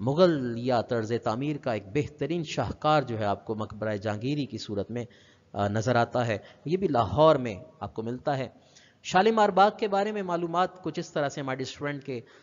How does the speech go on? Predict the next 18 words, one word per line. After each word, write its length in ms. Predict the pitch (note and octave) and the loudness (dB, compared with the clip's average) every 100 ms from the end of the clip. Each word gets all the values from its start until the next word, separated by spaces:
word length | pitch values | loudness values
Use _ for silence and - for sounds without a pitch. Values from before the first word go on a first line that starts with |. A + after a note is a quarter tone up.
| _ | _
ये 180 | B2+ D#3 | -6 -4
हमारे 360 | C#3+ C3+ C#3 C3+ | -2 -2 -2 -2
मेन 540 | A#2 C#3+ E3+ C#3+ G2 - - _ G#2+ | -2 -2 -2 -4 -8 -14 -20 _ -12
जीटी 260 | C3 C3+ | -8 -4
रोड 500 | B2 B2+ C#3 C3+ - | -2 0 0 -4 -16
की 120 | - A2+ | -14 -8
पहचान 580 | A#2 F#2+ - D3 D3+ | -8 -8 -4 -2 -2
है 180 | B2+ G#2+ - - - _ - | -4 -8 -10 -20 -20 _ -8
और 100 | A#2 | -6
ये 100 | B2 | -4
शालीमार 480 | A#2+ A#2 A#2 A2 | -4 -4 -2 -4
बाग 500 | G2+ A#2+ C#3 C#3 C3 - | 0 2 2 0 -6 -16
अपने 260 | - A#2 | -8 -8
फव्वारों, 680 | A2+ A#2+ A2 B2 C3+ C3 A2+ | -6 -6 0 2 2 0 -2
अपने 240 | G2 A2+ | -6 -8
खूबसूरत 520 | A2 A#2 - C3+ B2+ - | -8 -10 -8 -4 -4 -4
पत्थर 300 | B2 - B2 | -8 -6 -10
के 240 | - A2 | -8 -10